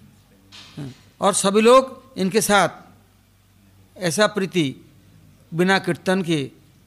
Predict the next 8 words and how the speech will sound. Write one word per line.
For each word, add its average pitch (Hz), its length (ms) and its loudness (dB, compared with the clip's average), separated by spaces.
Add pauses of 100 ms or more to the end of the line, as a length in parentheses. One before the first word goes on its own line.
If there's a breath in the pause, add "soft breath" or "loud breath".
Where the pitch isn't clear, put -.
(140)
और 156 180 0
कुछ - 360 -4
इनके 160 300 -6
पास 151 380 -2 (300)
भाता 123 300 -8
नहीं। 120 220 -10 (1000)
हम्म, 143 220 -14 (920 soft breath)
जब 202 540 0